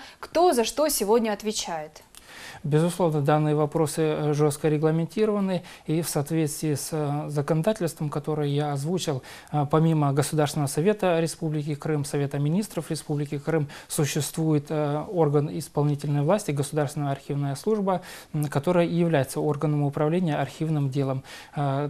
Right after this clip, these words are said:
Speaker 2: также существуют подведомственные ей учреждения, которые созданы во обеспечении деятельности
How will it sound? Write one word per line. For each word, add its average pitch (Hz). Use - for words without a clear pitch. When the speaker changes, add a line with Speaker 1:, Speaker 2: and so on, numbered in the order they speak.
Speaker 2:
также 147
существуют 143
подведомственные 143
ей 143
учреждения, 160
которые 180
созданы 165
во 156
обеспечении 151
деятельности 139